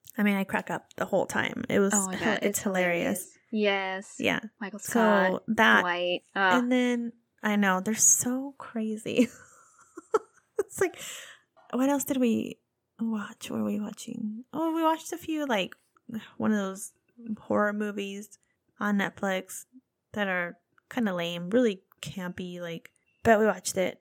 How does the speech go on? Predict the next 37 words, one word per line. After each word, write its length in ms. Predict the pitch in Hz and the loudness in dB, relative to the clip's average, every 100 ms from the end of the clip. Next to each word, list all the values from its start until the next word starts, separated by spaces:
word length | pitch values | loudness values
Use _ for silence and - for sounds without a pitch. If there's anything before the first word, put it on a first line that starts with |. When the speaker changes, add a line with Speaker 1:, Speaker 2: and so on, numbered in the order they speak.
| _ - | _ -8
Speaker 1:
And 800 | 151 202 202 202 202 202 202 - | -6 -4 -6 -8 -10 -10 -8 2
other 220 | 214 262 | 4 6
than 180 | 262 214 | 4 4
that, 220 | 220 262 | 2 4
we've 160 | 240 226 | 2 0
just 220 | - - | -4 -2
been 340 | 214 208 208 | 0 2 0
hanging 300 | 202 - 226 | 0 0 2
out 100 | 214 | 2
with 80 | 214 | -2
the 60 | - | 0
kids 340 | 349 381 - - | 2 2 2 2
and 380 | 233 220 208 202 | 2 2 2 2
watching 420 | 214 214 - 214 | 2 0 0 0
T 160 | - 220 | 0 0
V 120 | 214 | 0
with 220 | 208 - | -2 0
them, 280 | 226 226 220 | 4 6 6
whatever 320 | 214 202 202 | 4 2 2
they 140 | 202 226 | 4 6
wanna 180 | 214 | 4
watch, 320 | 202 196 202 - | 2 -2 -4 -6
which 320 | - - 214 | -4 -4 -2
lately 360 | 202 208 202 | -2 0 0
it's 140 | 190 - | -2 -4
been, 240 | 196 190 | -2 0
like, 200 | 185 180 | 0 -2
America's 380 | 190 190 196 - | -2 -2 -2 -6
Funniest 280 | - 185 190 | -2 -2 -2
Home 220 | - 180 - | -4 -2 4
Videos 800 | 269 277 269 269 262 269 - - - - | 4 6 4 6 6 6 4 2 2 4
<laughs> 100 | - - - 226 | 4 2 -4 4
Speaker 2:
Mm-hmm. 280 | 220 202 | 4 6
Speaker 1:
and 680 | 202 202 190 185 190 190 190 - | 4 4 2 0 0 0 0 4
America's 400 | 220 208 208 208 | 6 6 2 -2
Got 240 | 175 - | -2 -4
Talent. 320 | - - - | -6 -6 -6